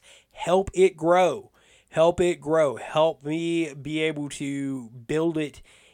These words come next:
into what all of you see it as being, envisioning it as being. It has really taken off. It was something that,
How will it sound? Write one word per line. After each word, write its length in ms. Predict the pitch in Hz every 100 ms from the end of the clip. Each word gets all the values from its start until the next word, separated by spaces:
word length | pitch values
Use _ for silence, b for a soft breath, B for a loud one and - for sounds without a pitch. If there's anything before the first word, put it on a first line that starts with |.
| B
into 720 | 160 165 170 170 165 170 160 147
what 340 | 135 156 151
all 460 | - 151 160 160 143
of 200 | 147 131
you 540 | 139 156 156 151 139
see 840 | - - - 170 156 139 120 147 143
it 160 | 127
as 380 | 135 135 131 117
being, 500 | 113 131 135 123 110
envisioning 640 | 120 117 131 135 127 120 117
it 180 | 117
as 320 | 117 120 117 110
being. 400 | 127 123 110 - B B -
It 140 | 135
has 180 | 139 123
really 400 | 131 156 156 135
taken 460 | - 147 139 139 135
off. 320 | 135 131 -
It 160 | 123
was 160 | 113 117
something 500 | - 147 135 135 123
that, 360 | 120 120 117